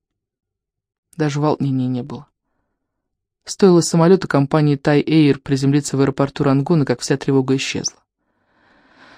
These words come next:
Осталась только радость, безграничное счастье, к которому уже не примешивались сомнения и страхи.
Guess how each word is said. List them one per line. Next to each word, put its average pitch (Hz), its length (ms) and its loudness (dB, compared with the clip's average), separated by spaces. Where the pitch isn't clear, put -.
Осталась 196 420 2
только 180 280 2
радость, 143 520 0
безграничное 160 640 2
счастье, 160 360 0
к - 40 -10
которому 135 360 0
уже 139 180 2
не 143 120 2
примешивались 143 640 -2
сомнения 139 440 2
и - 20 0
страхи. - 540 -8